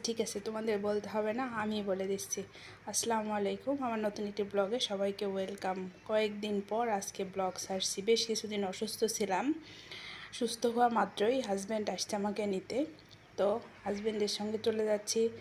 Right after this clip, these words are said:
আবার সেই শান্তির নীড়ে, আমার সুখের ঠিকানায়, আমার ছোট্ট সংসারে। তো রাস্তার মধ্যে আসলে আমি একা একা যখন জার্নি করি তখন অনেক বোরিং থাকে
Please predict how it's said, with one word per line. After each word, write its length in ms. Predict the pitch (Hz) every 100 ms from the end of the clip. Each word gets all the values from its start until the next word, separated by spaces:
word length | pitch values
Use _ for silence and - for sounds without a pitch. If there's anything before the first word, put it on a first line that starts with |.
| - - - -
আবার 300 | 190 220 220
সেই 360 | - 214 220 214
শান্তির 540 | - 196 202 208 208
নীড়ে, 320 | 196 190 254 - - -
আমার 220 | 214 202
সুখের 340 | - 214 208 196
ঠিকানায়, 420 | 214 202 190 233
আমার 200 | 240 202 190
ছোট্ট 280 | - 262 262
সংসারে। 600 | 220 208 196 196 196 185 - - - - - - -
তো 240 | 247 208 190
রাস্তার 380 | 185 - 226 240
মধ্যে 260 | 240 240
আসলে 380 | 233 226 233 240
আমি 180 | 233 233
একা 200 | 214 233
একা 180 | 226 226
যখন 320 | 214 220 202
জার্নি 320 | 202 190 220
করি 220 | 220 226
তখন 320 | 220 196 208
অনেক 300 | 202 214 202
বোরিং 340 | 190 220 233 226
থাকে 400 | 202 202 202